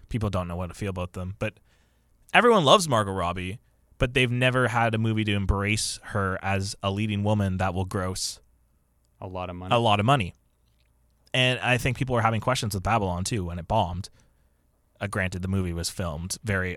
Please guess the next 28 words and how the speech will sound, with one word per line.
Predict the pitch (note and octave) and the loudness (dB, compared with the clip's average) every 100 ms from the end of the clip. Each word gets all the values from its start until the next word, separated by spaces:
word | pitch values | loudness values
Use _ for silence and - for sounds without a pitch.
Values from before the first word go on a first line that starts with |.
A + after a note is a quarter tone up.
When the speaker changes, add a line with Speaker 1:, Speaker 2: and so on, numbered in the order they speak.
| - | -4
Speaker 1:
unwatchable | F#2 F2+ F2 F2 G2 F2 | -2 0 0 -2 -6 -4
for | F#2+ | -4
a | |
lot | F2+ E2+ | -4 -6
of | F2+ | -6
people, | E2+ E2 G#2+ - - | -8 -8 -8 -10 -10
Speaker 2:
Some | - | -8
Speaker 1:
but | B3 | -4
Speaker 2:
of | |
her | F#4+ E4 | -2 0
best | A2+ A#2+ - | 0 0 -2
movies | A#2+ A2 G2+ | -2 -2 -4
are | F2 | -4
hard | G2+ G2+ | -4 -4
to, | F#2 | -8
Speaker 1:
it | |
was | G#2 | -8
marketed. | F2 - - - | -8 -10 -14 -10
Speaker 2:
to | |
market, | F#2 G2+ G#2+ E2+ - _ | -6 -6 -6 -12 -20 _
besides | G#2 A#2 G2 | -4 -2 -4
the | E2+ | -8
D | F#2 | -14
C | F2+ G2 | -14 -14
stuff. | - - - - _ - - - _ _ - | -14 -18 -20 -20 _ -20 -20 -20 _ _ 2
Speaker 1:
Yeah, | F3+ | 4
I | D3+ | 4
know. | F3+ | 2